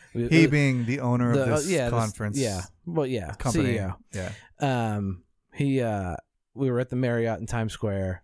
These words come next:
Speaker 1: That's where the conference was. And then he rented out the PlayStation Theater and had Gavin DeGraw come in and do a, a private concert for us with open bar. And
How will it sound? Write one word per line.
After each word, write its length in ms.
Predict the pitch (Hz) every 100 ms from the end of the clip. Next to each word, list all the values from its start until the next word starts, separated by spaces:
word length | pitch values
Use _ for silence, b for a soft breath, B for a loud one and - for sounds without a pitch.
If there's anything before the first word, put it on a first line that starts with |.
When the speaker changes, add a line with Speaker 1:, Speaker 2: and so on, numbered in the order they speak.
| _
Speaker 1:
That's 180 | 107 104
where 100 | 107
the 40 | 101
conference 380 | 107 98 98
was. 220 | 110 98 92
And 160 | 117
then 80 | 123
he 100 | 120
rented 220 | 131 135
out 100 | 131
the 60 | 110
PlayStation 640 | 120 127 123 127 - 117
Theater 280 | 117 113 110
and 120 | 104
had 260 | 101 107 107
Gavin 300 | 110 117 123
DeGraw 360 | 110 113 107 -
come 180 | 113 107
in 320 | 104 104 101
and 160 | 107 107
do 380 | 107 101 95 - -
a, 40 |
a 40 | 104
private 540 | - 113 107 107 - b b b b
concert 500 | - 131 117 - 104
for 220 | - 113 107
us 140 | -
with 200 | 98 - _
open 260 | 123 117 123
bar. 460 | 113 113 113 107 - b b b
And 100 | -